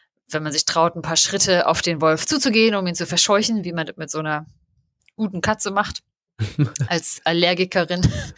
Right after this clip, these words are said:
Speaker 2: Auch eine sehr
Speaker 1: Einfach
Speaker 2: große
Speaker 1: mal ein bisschen
Speaker 2: Katze.
Speaker 1: auf den Boden stampfen und, äh, dann <laughs> geht die vielleicht schon. Genau, aber halt eben nicht so richtig schlimm, äh, provozieren.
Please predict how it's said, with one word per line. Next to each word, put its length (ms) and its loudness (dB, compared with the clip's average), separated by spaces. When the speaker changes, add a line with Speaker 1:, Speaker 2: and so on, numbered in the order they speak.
Speaker 2:
Auch 120 2
eine 120 6
sehr 100 6
Speaker 1:
Einfach 120 4
Speaker 2:
große 120 6
Speaker 1:
mal 60 2
ein 80 4
bisschen 180 4
Speaker 2:
Katze. 60 4
Speaker 1:
auf 120 0
den 120 -2
Boden 260 4
stampfen 560 0
und, 520 -2
äh, 440 -2
dann 260 -6
<laughs> 0 -
geht 280 0
die 60 -2
vielleicht 440 -4
schon. 300 -4
Genau, 240 -4
aber 240 2
halt 160 0
eben 200 -4
nicht 320 0
so 200 -4
richtig 680 -2
schlimm, 580 -4
äh, 80 -14
provozieren. 760 -12